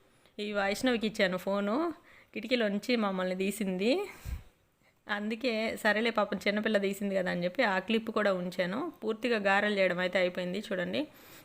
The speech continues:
కలర్ఫుల్గా చాలా టేస్టీగా ఉన్నాయి. ఒకసారి మీరు ఇంట్లో ట్రై చేయండి. ఈలోగా ఆఫ్టర్నూన్ అయిపోయింది, మా మావయ్య వచ్చాడు చూడండి. మేము ఇంట్లో గారెలు, అదేంది రైస్, అమ్మమ్మ అయితే చేపల పులుసు చేసింది, మిగతావి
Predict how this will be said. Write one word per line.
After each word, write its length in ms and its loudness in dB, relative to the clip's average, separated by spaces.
కలర్ఫుల్గా 540 0
చాలా 340 2
టేస్టీగా 480 0
ఉన్నాయి. 380 -2
ఒకసారి 380 -2
మీరు 260 0
ఇంట్లో 280 0
ట్రై 220 4
చేయండి. 520 -2
ఈలోగా 280 0
ఆఫ్టర్నూన్ 500 2
అయిపోయింది, 340 0
మా 180 0
మావయ్య 360 2
వచ్చాడు 320 4
చూడండి. 440 2
మేము 200 -6
ఇంట్లో 280 0
గారెలు, 760 4
అదేంది 400 0
రైస్, 680 4
అమ్మమ్మ 420 -2
అయితే 180 -4
చేపల 240 0
పులుసు 380 -8
చేసింది, 420 -4
మిగతావి 760 0